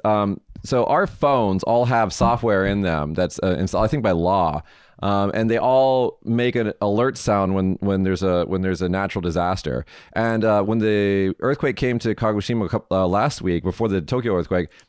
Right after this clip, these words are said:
our phones went off. Where it's like, "Whoop, whoop,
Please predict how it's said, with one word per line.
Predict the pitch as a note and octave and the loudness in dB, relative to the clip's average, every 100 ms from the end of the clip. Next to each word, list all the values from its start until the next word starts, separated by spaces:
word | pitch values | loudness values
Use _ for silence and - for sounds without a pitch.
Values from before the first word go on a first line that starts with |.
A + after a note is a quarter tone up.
| _ | _
our | A#2+ F3+ | -2 -2
phones | - C3+ D#3+ B2+ E2+ | 0 0 2 2 0
went | F#2+ | 0
off. | G#2 F#2+ - - - _ _ | 0 -2 -4 -12 -20 _ _
Where | - | -6
it's | A2 | -2
like, | A2+ G#2+ | -2 -2
"Whoop, | F#3+ G#4+ G#4 D#4+ | 2 2 2 -2
whoop, | G3+ E4+ G4+ | 2 4 4